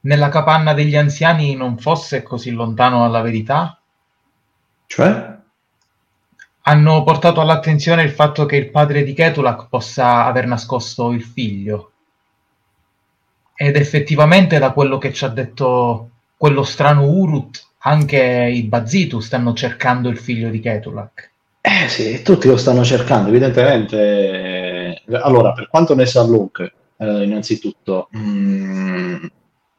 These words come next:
Speaker 2: come dire, è un, eh, diciamo, queste tribù, no? Se, se si verificano delle situazioni simili, eh, probabilmente quelli sono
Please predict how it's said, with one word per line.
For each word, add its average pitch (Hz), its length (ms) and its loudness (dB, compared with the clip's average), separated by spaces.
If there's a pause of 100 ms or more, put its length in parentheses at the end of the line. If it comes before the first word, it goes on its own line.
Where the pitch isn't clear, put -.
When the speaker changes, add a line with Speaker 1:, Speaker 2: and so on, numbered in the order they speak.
Speaker 2:
come 120 220 6
dire, 110 380 6
è 120 200 4
un, 113 420 6
eh, 101 880 0 (1040)
diciamo, 98 500 -2
queste 120 360 2
tribù, 107 400 2
no? 104 260 0
Se, 101 240 -6
se - 160 -6
si 110 100 -6
verificano 117 460 2
delle 104 160 0
situazioni 107 460 -2
simili, 95 420 -6 (880)
eh, 107 200 2
probabilmente 120 600 6
quelli 110 240 6
sono 104 1300 2